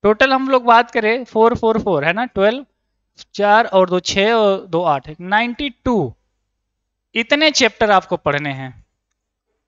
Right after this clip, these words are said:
अब आप कहोगे, "कौन कौन सा?" मैथ में पढ़ना है तो क्या क्या पढ़ना है, फिजिक्स में पढ़ना है तो क्या क्या पढ़ना है, है ना। तो उसको समझने के लिए हमें डिटेल में जाना पड़ेगा, और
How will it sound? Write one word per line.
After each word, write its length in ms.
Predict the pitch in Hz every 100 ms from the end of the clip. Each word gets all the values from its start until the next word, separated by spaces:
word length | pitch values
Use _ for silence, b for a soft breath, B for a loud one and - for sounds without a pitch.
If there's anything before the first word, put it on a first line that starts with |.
| _ _ _ _ _ _ _ _ _ _ _ _ _
अब 120 | 185
आप 180 | 208 220
कहोगे, 200 | 240 240
"कौन 380 | 240 - 226 269
कौन 220 | 277 285
सा?" 300 | 277 302 330 -
मैथ 380 | 170 180 214 233
में 100 | 254
पढ़ना 280 | 247 240 262
है 160 | 269 269
तो 120 | 269
क्या 200 | 254 262
क्या 160 | 262
पढ़ना 300 | 277 247 254
है, 60 | 277
फिजिक्स 380 | 254 185 226 -
में 100 | 262
पढ़ना 200 | 240 254
है 80 | 262
तो 100 | 269
क्या 180 | 220
क्या 140 | 214 240
पढ़ना 320 | 247 240 247
है, 240 | 240 294 - b b b b _
है 80 | 185
ना। 120 | 262
तो 240 | 370 359 -
उसको 380 | 262 262 - 349
समझने 440 | 302 262 240 247
के 160 | 254 247
लिए 140 | 254
हमें 340 | 254 240 262 202
डिटेल 480 | 214 226 294 320 302
में 120 | 247
जाना 260 | 208 196
पड़ेगा, 520 | 202 202 202 208 233 311 b b b b -
और 380 | 247 240 320